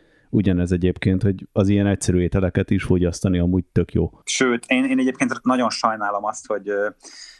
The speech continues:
Speaker 2: hogy nálunk a, az egyszerű, az egyszerű ételeknek, most itt a ga-, most itt arról go-, beszélek, hogy a vendég-, az a klasszikus vendéglő, tehát ahol tényleg nagyon hétköznapi és egyszerű kaják vannak,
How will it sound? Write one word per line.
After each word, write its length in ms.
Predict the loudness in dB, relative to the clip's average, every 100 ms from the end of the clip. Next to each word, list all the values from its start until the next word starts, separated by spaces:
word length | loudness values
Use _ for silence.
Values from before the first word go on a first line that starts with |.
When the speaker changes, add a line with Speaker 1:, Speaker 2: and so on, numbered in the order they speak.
| _
Speaker 2:
hogy 100 | -4
nálunk 440 | -2 -2 -4 -6
a, 400 | -2 0 -2 -4 _ _ _ -10
az 120 | -6
egyszerű, 680 | -6 -4 -4 -2 -2 -4 -6 _ _ _ -16 -16 _
az 160 | -2
egyszerű 360 | -2 -2 -2 -2
ételeknek, 800 | -2 -2 0 -2 -2 -2 -4 -4
most 260 | -6 -4 -4
itt 140 | -4
a 40 |
ga-, 200 | -2 -2 -2
most 200 | -6 -6
itt 140 | -2
arról 340 | 0 0 -2 -4
go-, 180 | -8 -8 -8
beszélek, 420 | -6 -6 -4 -6 -6
hogy 160 | -6
a 60 | -2
vendég-, 480 | -2 -2 -6 -6 -16 _
az 140 | -8 -6
a 60 |
klasszikus 540 | -2 -2 -2 -6 -6 -4
vendéglő, 680 | -4 -4 -6 -4 -4 -6 -10 _
tehát 180 | -2 0
ahol 160 | 0
tényleg 300 | 0 -2 -2
nagyon 260 | -4 -4 -6
hétköznapi 560 | -8 -8 -6 -6 -6
és 160 | -6 -6
egyszerű 300 | -6 -8 -8
kaják 320 | -2 -2 -2
vannak, 400 | -2 0 0 -2